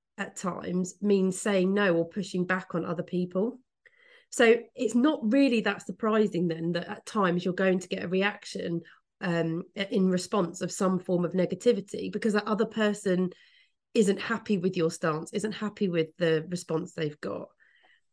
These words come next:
But I suppose that's why I say that term gaslighting. I think that's where people are then very guilty of turning it on you, as though to say,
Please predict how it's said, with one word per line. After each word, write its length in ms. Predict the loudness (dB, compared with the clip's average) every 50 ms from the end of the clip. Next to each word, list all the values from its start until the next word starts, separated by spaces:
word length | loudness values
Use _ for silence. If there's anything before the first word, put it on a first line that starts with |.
| _ _ _ _ _
But 120 | 0 0
I 40 | 0
suppose 300 | -2 0 2 4 4 4
that's 240 | 4 2 0 0 -2
why 220 | -4 -2 -2 -2
I 40 | -4
say 240 | -2 -2 -2 -2 0
that 220 | 0 -2 -4 -4
term 240 | -6 -4 -2 -2 -2
gaslighting. 760 | -2 -2 -4 -6 -6 -6 -4 -4 -4 -4 -4 -6 -8 -6 -4
I 80 | -6 -2
think 200 | -2 -2 -2 -2
that's 220 | -6 -8 -6 -2
where 100 | -2 -2
people 320 | 0 -2 -2 -2 0 0 2
are 40 | 2
then 180 | 2 0 0
very 200 | 2 4 4 4
guilty 440 | 2 2 0 0 0 0 -2 -6 -8
of 80 | -8 -8
turning 540 | -8 -4 0 2 2 4 4 4 4 4 2
it 80 | 0
on 200 | 0 -2 -4 -4
you, 300 | -4 -4 -6 -6 -8 -10 -12 -16 -20 -16 _
as 100 | -6 0
though 140 | 2 2 2
to 140 | 2 0 -6
say, 500 | -4 -2 -2 0 2 2 2 2 0